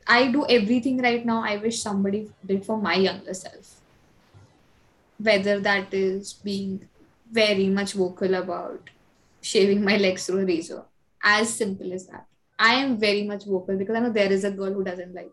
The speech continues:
to go to parlors either, being subjected to that sexism. So I'll be vocal about my story, and even if people find it cringe,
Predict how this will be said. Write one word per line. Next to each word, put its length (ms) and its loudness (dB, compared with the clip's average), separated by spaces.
to 60 -6
go 160 -6
to 100 -10
parlors 460 -10
either, 340 -12
being 160 -2
subjected 400 -6
to 60 -10
that 160 -4
sexism. 560 -10
So 180 -4
I'll 340 4
be 260 0
vocal 260 2
about 160 0
my 220 2
story, 340 -2
and 180 -2
even 220 -2
if 140 -6
people 260 -2
find 380 0
it 280 -4
cringe, 420 2